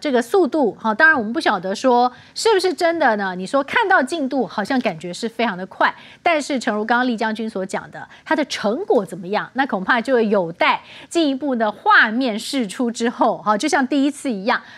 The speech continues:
我们才可能比较能够有清楚的轮廓。只是现在好多网友都急着在敲碗啊，都说干嘛这么低调呢？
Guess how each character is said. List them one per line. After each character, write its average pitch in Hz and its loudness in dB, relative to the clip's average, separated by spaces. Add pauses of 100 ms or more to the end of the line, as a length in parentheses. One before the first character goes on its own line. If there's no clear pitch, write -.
我 190 -6
们 214 -6
才 226 -4
可 202 -4
能 180 -6 (200)
比 214 -4
较 254 2
能 196 -6
够 247 0
有 165 -6
清 277 -6
楚 220 -8
的 165 -10
轮 165 -10
廓。 254 0 (220)
只 196 -6
是 202 0
现 269 -2
在 262 2
好 254 0
多 370 4
网 311 4
友 339 4
都 220 2
急 240 -6
着 285 -2
在 277 0
敲 294 0
碗 254 2 (100)
啊， 165 -8
都 233 -2
说 254 2 (220)
干 453 0
嘛 392 8
这 453 0
么 381 -2
低 415 6
调 403 4
呢？ 302 2